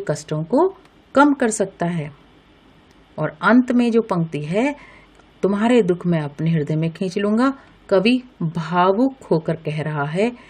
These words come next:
कि वह ऐसे भिक्षुकों के दुखों को खींचकर अपने हृदय में रखना चाहता है और अपने हृदय की सारी संवेदनाओं को देकर बदले में उसे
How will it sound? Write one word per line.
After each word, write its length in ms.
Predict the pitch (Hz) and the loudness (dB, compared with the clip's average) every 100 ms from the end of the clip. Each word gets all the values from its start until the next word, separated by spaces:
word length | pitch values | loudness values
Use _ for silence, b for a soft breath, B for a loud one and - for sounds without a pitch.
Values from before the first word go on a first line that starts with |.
| B _ | B _
कि 120 | 220 | 0
वह 120 | 190 214 | 4 4
ऐसे 560 | 254 196 214 220 294 | 4 4 4 4 2
भिक्षुकों 560 | 226 226 - 214 208 196 | 2 0 -2 0 -2 -2
के 300 | - 165 - _ 175 | -4 -4 -4 _ -2
दुखों 300 | 196 240 226 | 0 2 0
को 160 | 165 | -2
खींचकर 540 | 160 - 233 240 180 165 | -6 -2 0 0 0 0
अपने 240 | 165 160 | 0 0
हृदय 280 | 156 151 208 | 0 2 2
में 160 | 208 | 2
रखना 320 | 151 160 170 165 | 0 -2 -2 0
चाहता 360 | 170 170 202 | -2 -2 -2
है 240 | 208 247 262 B B B B - | 0 -2 -2 B B B B -2
और 180 | 220 262 | 2 4
अपने 260 | 247 226 214 | 4 2 2
हृदय 280 | 202 185 | 2 2
की 120 | 180 180 | 2 -2
सारी 400 | - 175 214 262 | 0 2 2 2
संवेदनाओं 760 | 202 170 156 147 151 143 147 | 0 0 0 0 -2 -4 -6
को 300 | 147 233 285 B B B _ 151 | 0 2 2 B B B _ 4
देकर 460 | 180 226 165 139 - - | 8 8 4 -6 -12 -8
बदले 360 | 165 170 175 147 | 0 2 2 0
में 220 | 143 202 - _ | -2 -4 -8 _
उसे 400 | 185 - 233 277 | -6 2 2 2